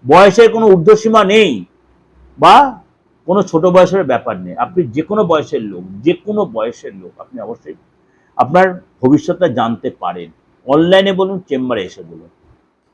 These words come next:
যারা চেম্বারে আসে অনেকেই প্রবলেম হচ্ছে, অনেক দূর দূরান্ত থেকে ফোন করছেন, যা-, যারা অনলাইনে নিচ্ছেন না, কোনো অসুবিধা, আপনি সেম সার্ভিসই পাবেন, কিন্তু হাতে ভালো করে ছবিটা, দুটো হাতের ছবিটা ভালো করে তুলে দেবেন। এবং সাথে সাথে অবশ্যই বাস্তু রেক্টিফিকেশনটা করবেন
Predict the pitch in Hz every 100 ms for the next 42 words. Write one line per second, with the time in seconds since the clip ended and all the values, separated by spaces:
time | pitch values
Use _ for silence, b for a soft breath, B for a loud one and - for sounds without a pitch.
0 | _ _ 180 196 196 214 220 240 220 233
1 | 190 196 196 233 196 180 208 196 190 175
2 | 175 147 170 165 185 180 185 143 151 147
3 | 160 156 127 123 151 170 160 175 190 196
4 | 185 208 190 185 208 202 202 196 - 185
5 | - 196 185 170 156 151 139 147 160 _
6 | 98 107 127 165 110 - 202 - _ _
7 | _ _ 123 170 202 208 175 175 135 135
8 | 170 170 180 156 180 131 120 139 156 110
9 | 95 85 76 80 _ _ _ _ _ _
10 | _ _ _ 165 233 233 - 175 190 247
11 | - 180 139 165 247 247 277 190 151 -
12 | - 214 143 151 - 202 220 214 226 214
13 | 175 151 135 165 135